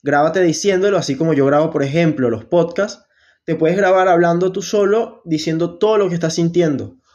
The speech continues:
O de última, te puedes parar al frente de un espejo y crear una conversación con un personaje ficticio,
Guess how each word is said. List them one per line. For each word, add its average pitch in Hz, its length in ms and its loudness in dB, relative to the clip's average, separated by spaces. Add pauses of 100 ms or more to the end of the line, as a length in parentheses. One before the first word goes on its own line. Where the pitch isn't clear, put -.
(220)
O 147 160 0
de 143 100 2
última, 202 460 0
te 151 80 -6
puedes 135 180 -4
parar 160 240 2
al 120 140 -2
frente 135 320 -4
de 139 60 0
un 147 60 -2
espejo 202 760 -4
y 160 120 -4
crear 151 220 2
una 170 160 0
conversación 170 560 -2
con 190 100 -2
un 156 80 -2
personaje 143 400 -2
ficticio, 127 640 -4